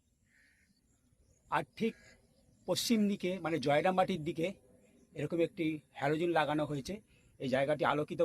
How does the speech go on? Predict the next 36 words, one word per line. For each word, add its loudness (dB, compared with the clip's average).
করে 0
দেবে। 0
আর 2
স্টেশনের 0
শেষ 0
প্রান্ত, 2
এই -6
যে 2
ফাঁকা 0
জায়গাটি 2
দেখতে -4
পাচ্ছেন, -2
এখন -4
কাশফুলের -2
গাছ 2
গজিয়ে -4
গেছে, 0
এই -6
জায়গাটা -2
নিশ্চয়ই -4
বাগান 0
হয়ে 0
যাবে। 2
আরও 4
সুন্দর 4
পরিবেশ 0
তৈরি -4
হয়ে 0
যাবে, 0
শুধু -10
সময়ের -4
অপেক্ষা। -4
দেখুন, -4
চলে 2
গেছে -2
একদম -6